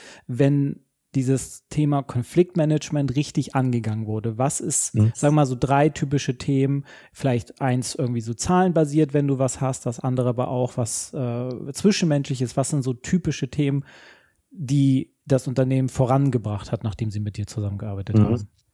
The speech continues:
Speaker 2: Also die, die Zahlen, da kann ich keine Aussage, äh, dazu treffen, weil das sagen mir die Unternehmen nicht. Aber,
Speaker 1: Ja.
Speaker 2: ähm,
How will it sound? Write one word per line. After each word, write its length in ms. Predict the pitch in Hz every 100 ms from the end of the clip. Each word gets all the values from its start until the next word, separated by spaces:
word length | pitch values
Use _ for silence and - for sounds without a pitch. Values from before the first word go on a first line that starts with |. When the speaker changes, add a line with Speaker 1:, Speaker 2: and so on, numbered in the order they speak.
| _ _ _ _ _ _
Speaker 2:
Also 160 | 117 110
die, 180 | 107 98
die 120 | 98
Zahlen, 320 | - 110 127
da 120 | 113
kann 180 | 104 110
ich 120 | 110 -
keine 260 | 113 117
Aussage, 580 | 95 113 113 113 113 113
äh, 160 | 104 101
dazu 280 | 104 -
treffen, 360 | 95 113 107 113
weil 140 | 104
das 140 | 98 95
sagen 240 | 95 117
mir 80 | 113
die 80 | 101
Unternehmen 480 | 90 101 95 98 113
nicht. 240 | 113 -
Aber, 340 | 104 101 101 123
Speaker 1:
Ja. 160 | 120 113 - _ _ -
Speaker 2:
ähm, 480 | 104 98 95 92